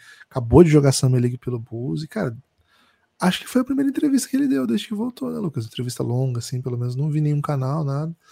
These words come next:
É, depois de ter sido M V P das, das finais do Campeonato Alemão, de ser transferido pro, pro Estrela Vermelha. E,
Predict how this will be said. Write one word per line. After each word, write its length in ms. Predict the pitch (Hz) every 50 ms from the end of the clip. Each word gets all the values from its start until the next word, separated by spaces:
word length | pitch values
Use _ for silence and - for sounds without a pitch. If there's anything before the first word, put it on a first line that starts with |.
| - - - - _ _ _ _ _ _ _ _ _ -
É, 540 | 131 123 120 120 120 117 113 113 113 113 110
depois 320 | 104 107 104 - 117 110 -
de 80 | -
ter 80 | - 127
sido 240 | - - 120 127 131
M 100 | 135 131
V 120 | 131 135
P 160 | 127 - 131 120
das, 340 | 139 147 - - - -
das 220 | - 143 131 - -
finais 340 | - 147 131 123 123 131 -
do 60 | -
Campeonato 260 | 127 127 123 117 131
Alemão, 420 | 127 123 117 110 107 110 135 151 135
de 60 | -
ser 60 | 123
transferido 480 | 110 - 127 120 - - 117 120 127 127
pro, 240 | - 131 123 120 120
pro 140 | - -
Estrela 240 | 117 - - 123 117
Vermelha. 420 | 117 117 110 107 113 127 143 156 - _ _ - - _ _ _ _ _ _ _ _ _ _ _ _ _ _ _ _ _ _ _ - - _ _ -
E, 340 | 127 110 110 107 104 101